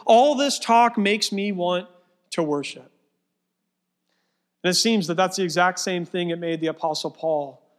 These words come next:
want to do, because the end of this passage is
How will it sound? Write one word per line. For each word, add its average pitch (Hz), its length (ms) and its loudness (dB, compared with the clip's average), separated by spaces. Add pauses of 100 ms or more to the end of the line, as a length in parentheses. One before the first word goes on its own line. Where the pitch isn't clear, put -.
(160)
want 160 260 -2
to - 80 -10
do, 151 240 -2
because 151 320 -4
the 185 220 -4
end 214 420 2
of 190 260 2
this 175 300 -2 (240)
passage 190 920 0 (840)
is 180 560 2